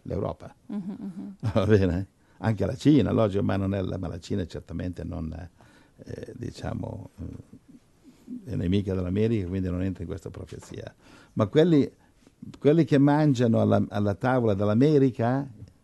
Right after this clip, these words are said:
Speaker 1: va bene, la, l'Europa, saranno la, la, la sua rovina, di lui, il re del sud. E qui c'è il voltagabbana dell'Europa, e questo, questa interpretazione è basata su Daniele sette, che il, sorgeranno dieci nazioni da, da, da Roma,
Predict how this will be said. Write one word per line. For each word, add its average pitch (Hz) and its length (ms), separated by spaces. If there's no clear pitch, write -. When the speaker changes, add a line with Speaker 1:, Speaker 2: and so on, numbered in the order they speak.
Speaker 1:
va 92 80
bene, 98 240
la, 95 120
l'Europa, 110 680
saranno 123 480
la, 104 160
la, 92 340
la 92 180
sua 113 140
rovina, 113 480
di 110 180
lui, 117 520
il 90 160
re 110 340
del 98 160
sud. 107 520
E 120 160
qui 185 160
c'è 175 140
il 143 80
voltagabbana 139 800
dell'Europa, 107 760
e 104 140
questo, 135 540
questa 123 280
interpretazione 127 880
è 120 40
basata 113 560
su 117 160
Daniele 107 400
sette, 104 520
che 120 440
il, 98 640
sorgeranno 107 580
dieci 107 340
nazioni 104 680
da, 90 140
da, 90 140
da 98 140
Roma, 131 480